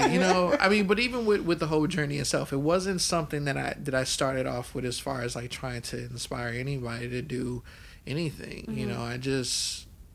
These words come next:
Speaker 1: it was something as far as, you know, like, "Okay, I'm gonna spend this quality time with, with my son."
Speaker 2: Mm-hmm.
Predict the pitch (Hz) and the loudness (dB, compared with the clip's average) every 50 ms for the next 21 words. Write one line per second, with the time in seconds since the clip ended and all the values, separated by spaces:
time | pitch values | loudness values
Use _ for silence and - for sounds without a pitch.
0 | - - 143 139 135 - 139 135 131 - 131 123 120 120 120 - - 123 123 123 | -12 -10 -8 -6 -2 0 0 0 -2 -2 -6 -6 -6 -6 -6 -6 -6 -6 -4 -2
1 | 123 117 117 120 - - 143 123 123 117 120 120 117 117 117 127 127 131 - - | -2 -2 -2 -4 -4 -4 -4 -4 -4 -6 -6 -6 -8 -8 -8 -10 -12 -10 -8 -6
2 | 113 117 131 143 143 151 - 147 - - 135 127 120 120 - - 123 120 123 117 | -6 -6 -6 -8 -8 -8 -10 -12 -10 -10 -8 -8 -6 -8 -6 -6 -6 -8 -6 -8
3 | 113 - - - 123 120 123 123 123 123 - 120 123 127 127 123 123 131 131 127 | -10 -10 -10 -10 -10 -8 -8 -8 -8 -6 -6 -8 -8 -8 -8 -6 -6 -4 -6 -6
4 | - - 135 135 131 135 139 139 135 - - - 170 180 - - - - - - | -6 -10 -10 -10 -8 -8 -8 -8 -8 -8 -8 -8 -8 -8 -10 -12 -16 -20 -20 -20
5 | - - - 220 214 214 214 233 233 240 | -20 -12 -8 -6 -6 -6 -6 -6 -8 -8